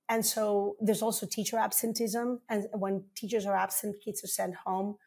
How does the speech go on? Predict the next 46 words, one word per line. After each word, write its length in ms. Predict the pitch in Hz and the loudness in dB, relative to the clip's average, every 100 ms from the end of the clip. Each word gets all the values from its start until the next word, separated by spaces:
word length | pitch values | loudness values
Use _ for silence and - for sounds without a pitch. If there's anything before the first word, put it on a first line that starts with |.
| _ - | _ -6
So 140 | 226 | 0
then 120 | 220 | 2
parents 300 | 240 240 240 | 4 4 4
get 140 | - 208 | 0 0
discouraged. 560 | 202 - 214 214 208 | 0 0 0 2 0
And 100 | 214 | 0
if 120 | 196 202 | -2 0
they 80 | |
are 80 | 214 | 0
having 260 | 202 202 202 | 2 0 0
a 60 | |
complicated 640 | 202 208 202 196 208 190 170 | -2 -4 -4 -6 -4 -4 -2
day 160 | 196 | -2
before 340 | 202 - 220 214 | -2 -2 0 2
they 120 | 202 | 2
go 200 | 196 196 | 4 4
to 80 | 190 | 4
work, 340 | 190 185 185 - - - | 4 4 0 -14 -18 0
they 60 | |
rather 220 | 214 202 196 | 4 6 4
not 140 | 190 | 2
even 400 | 185 185 175 - | 0 0 0 0
risk 360 | 196 190 - - | 0 4 4 6
it. 160 | 196 196 - - - - - | 4 4 -18 -20 -20 -18 -2
Um, 420 | 202 185 180 - - | 0 2 0 -4 2
if 120 | 254 240 | 4 4
it 120 | 214 | 2
rains, 540 | 220 214 214 208 - | 2 2 2 0 0
children 320 | - 226 208 208 | 0 -2 0 -2
usually 320 | 208 - 196 | -2 -2 -4
don't 300 | 160 214 190 | 0 2 6
go 140 | 196 | 4
to 80 | 190 | 4
school 480 | - 208 196 208 - _ _ _ | 0 2 2 0 -4 _ _ _
because 420 | 196 - 196 185 | -8 0 0 2
it's 100 | 185 | -2
just 140 | 208 175 | -2 0
harder 240 | 208 208 | 0 0
to 140 | 208 214 | 0 -2
move 160 | 202 | 0
around 440 | 202 190 185 185 190 | 2 2 2 -2 -2
in 280 | 208 185 175 | 0 0 0
bu-, 260 | 165 175 - 190 | 2 2 0 0
by 80 | |
bus 460 | 180 170 185 196 - - | 2 2 2 0 -2 -4
and, 380 | 196 180 175 | -2 0 -2